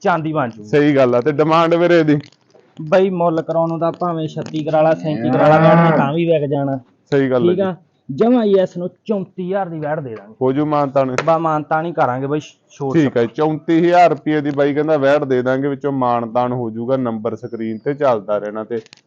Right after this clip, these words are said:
Speaker 2: ਅੱਗੇ ਵੀਰੇ
Speaker 1: ਇਹ
Speaker 2: ਨਾ-
Speaker 1: ਬਾਈ ਤੀਜਾ ਸੂਆ ਸੂੰਦੀ ਆ ਵੈੜ।
Speaker 2: ਠੀਕ ਆ ਜੀ।
Speaker 1: ਠੀਕ ਆ, ਅਗਲਾ ਭਾਵੇਂ ਜਿਹੜਾ ਸੂਆ ਮਰਜ਼ੀ ਮੰਨ ਲਵੇ।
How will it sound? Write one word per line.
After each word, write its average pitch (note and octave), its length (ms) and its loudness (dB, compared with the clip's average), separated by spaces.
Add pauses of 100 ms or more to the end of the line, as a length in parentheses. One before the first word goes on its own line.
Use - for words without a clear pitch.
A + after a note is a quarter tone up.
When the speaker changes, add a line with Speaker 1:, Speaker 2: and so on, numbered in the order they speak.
(120)
Speaker 2:
ਅੱਗੇ C3+ 260 0
ਵੀਰੇ D3+ 280 0 (640)
Speaker 1:
ਇਹ A3+ 140 4
Speaker 2:
ਨਾ- C#3 140 4
Speaker 1:
ਬਾਈ A3+ 220 -2 (300)
ਤੀਜਾ G3+ 340 2
ਸੂਆ G#3+ 220 -2
ਸੂੰਦੀ E3 360 -6
ਆ D#3+ 100 0
ਵੈੜ। F#3+ 300 0 (140)
Speaker 2:
ਠੀਕ D3+ 240 4
ਆ C3+ 60 4
ਜੀ। C3+ 140 2
Speaker 1:
ਠੀਕ C#3 140 0
ਆ, G#3 180 0 (400)
ਅਗਲਾ F#3+ 180 4
ਭਾਵੇਂ G3 420 -4
ਜਿਹੜਾ E3+ 360 -4
ਸੂਆ F#3+ 200 -4
ਮਰਜ਼ੀ C3 320 -6
ਮੰਨ C3+ 200 -4
ਲਵੇ। A2+ 260 -8